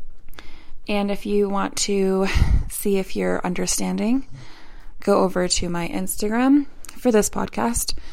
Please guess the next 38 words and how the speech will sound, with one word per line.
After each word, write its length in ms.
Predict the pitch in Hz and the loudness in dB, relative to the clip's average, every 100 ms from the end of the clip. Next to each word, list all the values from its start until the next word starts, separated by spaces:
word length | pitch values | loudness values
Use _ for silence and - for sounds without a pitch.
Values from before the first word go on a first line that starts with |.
| - - - | -10 -12 4
Tipsy 420 | - 196 - 202 | 6 6 2 0
Tutor 520 | 190 - 190 185 185 185 | 4 4 6 4 2 0
underscore 720 | 180 180 175 - - 180 180 | -4 -2 -2 -2 -2 -2 -2
English 420 | - 180 170 175 - | -4 -4 -2 -2 -2
Podcast. 800 | 214 214 - 208 214 208 - - | -2 -4 0 0 2 0 0 -2
Again, 320 | 185 190 180 180 | -2 0 0 0
that's 220 | 185 - | -2 -2
down 180 | 190 190 | -2 -2
in 80 | |
the 80 | 190 | -4
description 500 | 190 - 202 - 170 | -4 -4 -4 -6 -4
box. 420 | 175 196 - - - - - - - | -4 -4 -6 -10 -10 -6 -6 -6 -4
And 120 | 190 | 0
just 180 | 190 185 | 0 2
go 180 | 185 180 | 2 2
over 440 | 175 170 170 170 - - - - - - - - - - - - - | 2 0 0 -2 -6 -4 -4 -4 -6 -8 -10 -10 -8 -8 -10 -10 -4
to 120 | 185 | -2
the 80 | 175 | 0
post 520 | 170 180 165 - - - - | 0 0 0 0 -2 -4 -8
for 500 | - 175 175 175 170 160 - - - - - _ - - - - - | -6 -2 0 0 -2 -8 -14 -18 -20 -20 -20 _ -20 -20 -20 -20 -4
to 100 | - | -2
beat 180 | 190 170 | 0 -2
around 160 | 170 170 | -2 -4
the 60 | |
bush 340 | 170 175 - - - - - - - | -4 -2 -2 -2 -12 -18 -18 -20 -6
and 180 | 180 170 | -4 -2
put 120 | 180 | -2
it 80 | 180 | -4
in 80 | 170 | -4
the 60 | |
comments, 520 | 165 170 170 170 170 | -4 -4 -4 -4 -4
and 80 | 185 | -2
I'll 100 | 190 | -2
tell 180 | - - | -2 -2
you 140 | - | -2
if 140 | 185 - | -4 -2
you 140 | 175 | -4
are 440 | - 95 95 95 | -2 -2 -2 -4